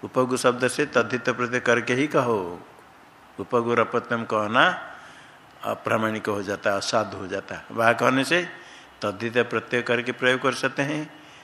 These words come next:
तद्धित प्रत्यय के बिना भी प्रयोग हो सकता है। जैसे समास में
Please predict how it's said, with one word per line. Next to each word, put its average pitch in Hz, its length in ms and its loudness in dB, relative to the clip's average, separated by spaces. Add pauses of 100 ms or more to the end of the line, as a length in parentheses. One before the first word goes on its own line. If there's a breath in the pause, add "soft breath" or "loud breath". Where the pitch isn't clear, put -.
(200 loud breath)
तद्धित 113 340 0
प्रत्यय 117 400 0
के 117 100 0
बिना 113 300 4
भी 139 300 2 (440)
प्रयोग 104 320 2
हो 98 80 -6
सकता 98 280 -6
है। 90 200 -6
जैसे 110 380 -4
समास 123 400 2
में 123 180 -4